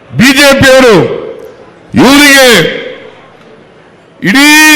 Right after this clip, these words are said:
ಕಾಂಗ್ರೆಸ್ಸಿನ ಕಾರ್ಯಕರ್ತರ ಪರವಾಗಿ ಅವರಿಗೆ ಧಿಕ್ಕಾರ ಅಂತಕ್ಕಂಥ ಮಾತುಗಳನ್ನ ಹೇಳಲಿಕ್ಕೆ ಬಯಸ್ತಾ ಇದ್ದೇನೆ. ನಾಚಿಕೆ ಆಗಲ್ಲ ನಿಮಗೆ? ಬೆಲೆ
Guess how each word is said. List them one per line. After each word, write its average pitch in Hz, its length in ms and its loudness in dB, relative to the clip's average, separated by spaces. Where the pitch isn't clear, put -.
ಕಾಂಗ್ರೆಸ್ಸಿನ 285 680 0
ಕಾರ್ಯಕರ್ತರ 269 600 0
ಪರವಾಗಿ 302 560 2
ಅವರಿಗೆ 285 420 2
ಧಿಕ್ಕಾರ 311 680 0
ಅಂತಕ್ಕಂಥ 247 480 0
ಮಾತುಗಳನ್ನ 247 520 2
ಹೇಳಲಿಕ್ಕೆ 233 480 0
ಬಯಸ್ತಾ 220 440 0
ಇದ್ದೇನೆ. 180 280 0
ನಾಚಿಕೆ 226 500 0
ಆಗಲ್ಲ 233 240 2
ನಿಮಗೆ? 226 300 2
ಬೆಲೆ 247 200 0